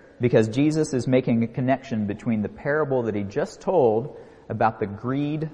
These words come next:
of the landowner, and he's connecting it to the lives of his disciples.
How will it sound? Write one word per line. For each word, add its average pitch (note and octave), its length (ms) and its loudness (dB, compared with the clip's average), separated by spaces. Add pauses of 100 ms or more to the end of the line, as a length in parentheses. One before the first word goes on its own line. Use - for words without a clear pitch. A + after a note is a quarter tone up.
(180)
of A2 240 2
the G#2+ 80 2
landowner, G#2 800 0
and B2 120 2
he's B2 120 -2
connecting C#3 520 -4
it - 280 -6
to B2+ 60 -6
the A2+ 100 2
lives A2 360 4
of G#2+ 60 -2
his A2 100 -2
disciples. - 680 -6